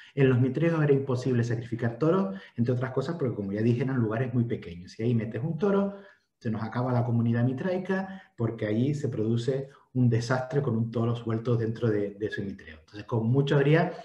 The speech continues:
sacrificios, pero de animales pequeños, porque además hay restos óseos de gallinas, conejos, pero posiblemente para, para ese banquete.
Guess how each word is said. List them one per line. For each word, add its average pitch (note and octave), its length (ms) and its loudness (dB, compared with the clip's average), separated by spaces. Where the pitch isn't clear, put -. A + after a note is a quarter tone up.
sacrificios, A#2+ 640 -2
pero D3 140 2
de A2 60 2
animales G#2+ 340 -4
pequeños, C#3+ 640 0
porque A#2+ 200 -8
además A2+ 220 -6
hay A2 100 2
restos A#2 380 -4
óseos D3 580 2
de C#3+ 120 -6
gallinas, C#3+ 640 -2
conejos, C3 420 0
pero A2 180 -2
posiblemente B2+ 460 -2
para, A2+ 360 -2
para A2+ 160 -2
ese B2+ 180 -2
banquete. F#2 420 -8